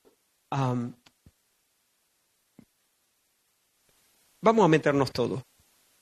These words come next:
Nos desorientamos, el, el, el, el evangel-,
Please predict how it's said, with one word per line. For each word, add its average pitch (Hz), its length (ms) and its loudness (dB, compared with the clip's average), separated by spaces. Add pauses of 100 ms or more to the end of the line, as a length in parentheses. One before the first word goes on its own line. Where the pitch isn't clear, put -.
(200)
Nos 156 300 8
desorientamos, 160 1120 0
el, 135 680 -12
el, 135 180 -14
el, 139 280 -10
el 147 200 -6
evangel-, 143 540 -6